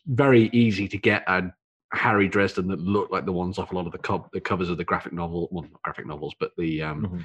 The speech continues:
Speaker 1: the comic books and that kind of thing as well.
Speaker 2: Mm-hmm.
Speaker 1: But I thought, you know, maybe get him printed.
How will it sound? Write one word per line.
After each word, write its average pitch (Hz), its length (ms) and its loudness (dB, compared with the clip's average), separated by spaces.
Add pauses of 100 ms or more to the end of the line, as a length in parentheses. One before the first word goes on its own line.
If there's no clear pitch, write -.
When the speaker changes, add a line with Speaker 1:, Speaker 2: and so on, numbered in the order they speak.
(160)
Speaker 1:
the - 80 -12
comic 92 280 0
books - 220 -6
and 87 80 -6
that - 100 -8
kind 76 140 -8
of 82 80 -10
thing 78 160 -8
as 80 80 -12
well. 80 300 -10 (320)
Speaker 2:
Mm-hmm. 92 200 -4
Speaker 1:
But 120 460 4 (380)
I 120 120 6
thought, 113 420 6 (100)
you 92 100 -4
know, 98 180 0 (520)
maybe 90 220 -4
get 117 120 6
him 151 100 4
printed. - 440 2